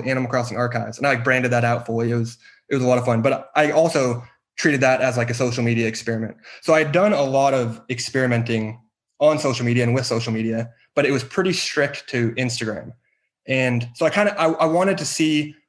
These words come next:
other avenues of exposure, whether that, whether that be through the Instagram algorithm or another app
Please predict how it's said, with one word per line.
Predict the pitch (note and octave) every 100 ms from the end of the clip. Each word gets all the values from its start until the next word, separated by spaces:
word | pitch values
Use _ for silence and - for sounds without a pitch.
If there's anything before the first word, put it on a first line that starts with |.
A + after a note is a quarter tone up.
| _ _ _ _
other | D3+ D3+ C#3+
avenues | C#3 C3 B2+ B2 A#2 A#2 - -
of | B2+
exposure, | A#2+ - B2 A#2+ A2 A2
whether | C3 C#3
that, | C3 C3
whether | C3 C3+ - C3+
that | B2+ A#2
be | D3 D#3+
through | D3 C#3+
the | B2+
Instagram | A#2+ B2 B2 A#2
algorithm | A#2+ A#2 A#2 A#2 A#2
or | B2 A#2+
another | A2 B2 A#2+
app | A2+ A#2 A2+ -